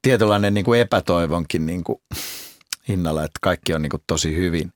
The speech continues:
joka luo vaan sen i-, mielettömän peilisalin, että vitsi, että kaikilla on asiat, että mik-, miksi mulla on asiat näin huonosti,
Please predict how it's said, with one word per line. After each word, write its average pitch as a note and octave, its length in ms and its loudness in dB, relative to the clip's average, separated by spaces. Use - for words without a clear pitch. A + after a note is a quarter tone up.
joka B2 220 2
luo C#3 220 4
vaan A2 200 4
sen G#2 240 2
i-, C3 160 0
mielettömän B2+ 640 2
peilisalin, F2 640 2
että D#2+ 360 -6
vitsi, A2 260 0
että E2+ 120 -2
kaikilla F2+ 360 2
on E2+ 60 2
asiat, E2+ 360 0
että F2 220 -2
mik-, A2 180 -2
miksi A#2+ 260 2
mulla C3 180 6
on F#2+ 80 4
asiat F2 340 2
näin F2+ 220 4
huonosti, A2+ 560 2